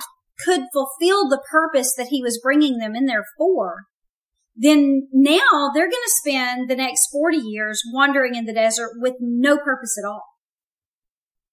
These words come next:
The only goal they have now is death. <laughs> That's all they're waiting on. They're just wandering around waiting to die. A day ago,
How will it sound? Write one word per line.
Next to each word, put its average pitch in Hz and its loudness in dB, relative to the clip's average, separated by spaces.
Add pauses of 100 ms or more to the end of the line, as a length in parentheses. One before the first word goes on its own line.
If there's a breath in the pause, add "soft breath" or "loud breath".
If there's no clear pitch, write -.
(380)
The 262 4
only 359 6
goal 339 4
they 320 4
have 285 0
now 240 -4
is 208 -6
death. - -12 (600)
<laughs> - -18
That's 285 2
all 277 4
they're 269 4
waiting 254 -2
on. 185 -10
They're 254 -2
just 285 2 (640)
wandering 294 2
around 214 -2 (280)
waiting 214 -2
to 202 -8
die. 196 -14 (1300)
A 262 0
day 277 4
ago, 339 4